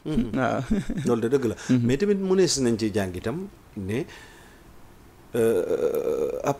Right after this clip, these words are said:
Speaker 1: peuple bu dem ba fépp.
Speaker 2: Mhm.
Speaker 1: Jël ay yëfi boppam. Ndax loolee tamit mënuñu koo jàngat ci mbir mi.
Speaker 2: Ah, kay, loolu sax lañ ci war a jàngatee, liñ ci war a jàngatee mooy delloo njukkal askan wi.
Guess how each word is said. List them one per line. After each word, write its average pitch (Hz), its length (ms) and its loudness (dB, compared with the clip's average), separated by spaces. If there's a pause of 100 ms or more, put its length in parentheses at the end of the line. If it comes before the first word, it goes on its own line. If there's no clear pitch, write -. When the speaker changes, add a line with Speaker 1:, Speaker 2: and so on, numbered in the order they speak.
Speaker 1:
peuple 147 320 4
bu 117 140 2
dem 113 240 4
ba 135 80 4
fépp. - 180 4 (360)
Speaker 2:
Mhm. 101 260 4 (340)
Speaker 1:
Jël 143 320 8
ay 127 200 2
yëfi 120 160 4
boppam. 107 360 2 (680)
Ndax 143 160 4
loolee 147 260 12
tamit 135 220 6
mënuñu 120 220 8
koo 104 140 4
jàngat 92 320 0
ci 110 100 -2
mbir 98 180 -2
mi. 85 160 -6
Speaker 2:
Ah, 196 160 8
kay, 139 180 12
loolu 220 160 12
sax 214 160 8
lañ 214 140 10
ci 196 60 10
war 180 120 12
a 151 60 8
jàngatee, 143 540 8
liñ 151 200 2
ci 190 60 8
war 175 120 12
a 165 60 10
jàngatee 147 320 6
mooy 143 180 8
delloo 151 240 12
njukkal 127 260 6
askan 113 300 4
wi. 98 120 0